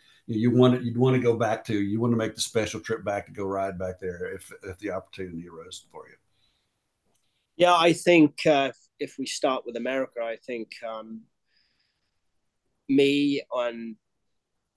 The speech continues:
Speaker 2: definitely people who are lucky enough and privileged enough to ride in Kentucky during the summer months, um, you know, Keeneland and Churchill, I think you have to sit back and s-,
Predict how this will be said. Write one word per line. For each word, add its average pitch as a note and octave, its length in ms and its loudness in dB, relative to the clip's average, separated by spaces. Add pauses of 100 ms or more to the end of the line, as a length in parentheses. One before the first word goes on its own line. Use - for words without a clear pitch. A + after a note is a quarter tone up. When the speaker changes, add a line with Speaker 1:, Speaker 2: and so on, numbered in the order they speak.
(160)
Speaker 2:
definitely A#2+ 680 -6 (180)
people A#2+ 480 -4 (100)
who A2+ 440 -2
are A2 360 -2 (1400)
lucky A#2+ 420 -2
enough A2 440 -2
and A2+ 180 -6
privileged A2+ 640 -4
enough A2 320 -6
to A2 120 -12
ride A2 400 0
in G#2+ 240 -6
Kentucky A2 600 -10
during A2 360 -4
the A2 80 -8
summer G#2+ 280 -4
months, - 580 -6 (600)
um, G#2 480 -6 (100)
you C3 120 0
know, G#2 160 0
Keeneland A2+ 480 -2
and G#2+ 140 -6
Churchill, A2 500 -4
I G#2+ 100 -4
think A2+ 220 -8
you G#2+ 100 -6
have G2 120 -12
to - 100 -6
sit - 280 -2
back A2 300 -4
and G#2+ 80 -14
s-, - 200 -6